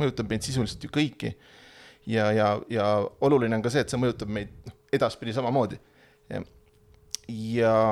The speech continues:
aga et kuidas nagu lahata seda teemat, see nagu mitme, seda saab teha mitme eri, erineva nurga alt ja, ja me oleme nagu mõelnud siin omavahel, et, et läheneda siis tõesti kolmest küljest, et, ähm, et kõigepealt siis, et, ähm, mis põhjuseid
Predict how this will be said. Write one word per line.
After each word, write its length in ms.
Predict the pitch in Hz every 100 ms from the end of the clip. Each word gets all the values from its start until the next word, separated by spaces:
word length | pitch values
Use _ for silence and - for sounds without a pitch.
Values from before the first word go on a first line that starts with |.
| 107 101 - - - _ _ - -
aga 200 | 135 131
et 80 | 139
kuidas 220 | 185 202 143
nagu 160 | 123
lahata 400 | 131 220 190 -
seda 160 | 110 -
teemat, 360 | 131 143 123 -
see 100 | 143
nagu 160 | 120
mitme, 460 | 120 175 - 127 113 113 - -
seda 180 | 131 120
saab 120 | 104
teha 140 | 127 117
mitme 260 | 156 131
eri, 120 | 151 135 110 131
erineva 240 | 147 123
nurga 300 | 120 165 156
alt 220 | 110 104 -
ja, 140 | 110 107
ja 80 | 110
me 80 | 120
oleme 200 | 147 131
nagu 180 | 113 110 - - - - - -
mõelnud 300 | 143 160 104
siin 140 | - 139
omavahel, 420 | 135 107 104 104
et, 80 | - 107
et 140 | 110
läheneda 400 | 135 147 110 110
siis 280 | 101 110 - -
tõesti 380 | - 151 - 110 _ _ -
kolmest 480 | 151 202 127 113 -
küljest, 440 | 175 202 127 - -
et, 220 | 117 - -
ähm, 240 | 120 117 110 - - - -
et 220 | 117 - 117 113
kõigepealt 560 | 180 147 117 113 -
siis, 220 | - 123 -
et, 240 | 120 110 -
ähm, 180 | 117 120 - - - -
mis 160 | 151 -
põhjuseid 640 | - 220 208 117 117 104